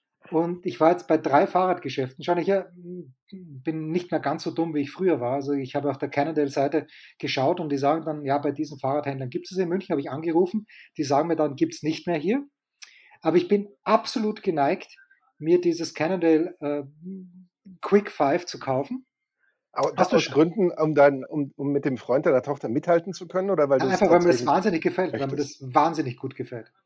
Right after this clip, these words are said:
Speaker 1: Und weil bei meinem
Speaker 2: Was?
Speaker 1: Uni-, bei
Speaker 2: Ja.
Speaker 1: meinem Univega, äh, das ich ja ehre, ist einfach die,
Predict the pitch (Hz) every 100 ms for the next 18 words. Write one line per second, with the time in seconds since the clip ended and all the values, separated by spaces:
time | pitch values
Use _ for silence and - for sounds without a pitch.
0 | _ _ - - - _ 185 269 285 170
1 | 143 135 175 247 190 - - - - -
2 | - 147 170 - - 190 175 180 - _
3 | _ _ - 120 160 180 185 180 180 165
4 | 156 208 151 147 240 - _ _ - -
5 | _ _ _ 147 151 151 151 165 156 180
6 | 165 151 - 156 190 190 147 170 202 -
7 | _ - 196 220 - - _ _ 151 190
8 | - 196 - _ _ 165 160 160 160